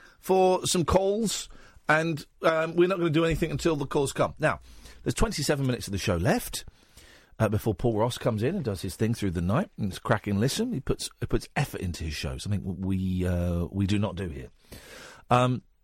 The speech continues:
but we, I feel that we've done enough work for tonight. So, dear listener, it's up to you.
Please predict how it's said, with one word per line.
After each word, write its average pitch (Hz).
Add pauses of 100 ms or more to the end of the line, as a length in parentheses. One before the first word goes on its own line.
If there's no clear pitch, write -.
(760)
but 123
we, 143
I 135
feel 165
that 117
we've 123
done 117
enough 107
work 120
for 101
tonight. 156
So, 139
dear 127
listener, -
it's -
up -
to 107
you. 254